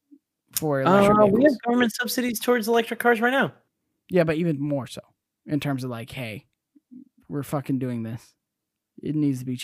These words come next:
Speaker 1: cheaper.
Speaker 2: I mean, I, I feel like right now, I, I don't know. The numbers are probably changed. Actually, th-, they might have gone away recently, but, like, you get money back if you buy a, a, a Tesla. Or an electric vehicle of any, like, fully electric vehicle.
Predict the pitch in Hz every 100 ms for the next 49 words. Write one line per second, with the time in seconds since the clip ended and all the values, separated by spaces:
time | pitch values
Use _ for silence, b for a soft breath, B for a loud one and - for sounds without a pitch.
0 | 131 120 110 123 123 120 - - - 156
1 | 135 127 127 123 123 117 - - - 143
2 | 135 135 113 101 113 117 123 135 120 110
3 | - - 120 101 104 - 104 107 - 104
4 | - 117 76 113 123 127 127 117 117 113
5 | 113 110 110 104 104 98 101 107 B B
6 | B B B 151 175 180 226 156 139 113
7 | 120 123 117 110 110 107 113 113 113 113
8 | 107 107 _ _ _ _ _ _ _ -
9 | 107 92 - 76 90 127 127 - 98 98
10 | 117 _ _ _ _ _ _ _ - 127
11 | 131 135 127 - 113 120 110 104 113 107
12 | 117 107 - - - 143 135 117 113 110
13 | 104 104 107 107 82